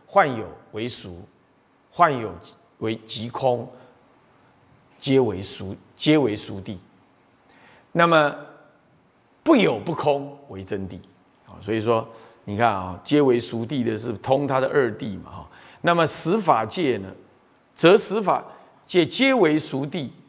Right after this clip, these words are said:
那是为什么十法界皆为熟地？因为十法界既是幻有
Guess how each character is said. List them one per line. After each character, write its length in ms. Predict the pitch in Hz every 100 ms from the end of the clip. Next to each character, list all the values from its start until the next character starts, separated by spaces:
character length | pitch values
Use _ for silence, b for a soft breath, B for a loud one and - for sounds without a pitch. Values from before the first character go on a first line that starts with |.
| -
那 160 | 156
是 160 | 147 143 -
为 140 | 156
什 160 | 113 107
么 80 |
十 160 | 104 143
法 140 | 120
界 120 | 101 110
皆 140 | 110
为 120 | 92
熟 140 | 90 90
地？ 140 | -
因 140 | - 208
为 120 | 165 B B -
十 260 | - 233
法 200 | 254 151
界 280 | 127 196 147 - - -
既 160 | 254
是 100 | 180
幻 240 | 202 226 151
有 160 | 120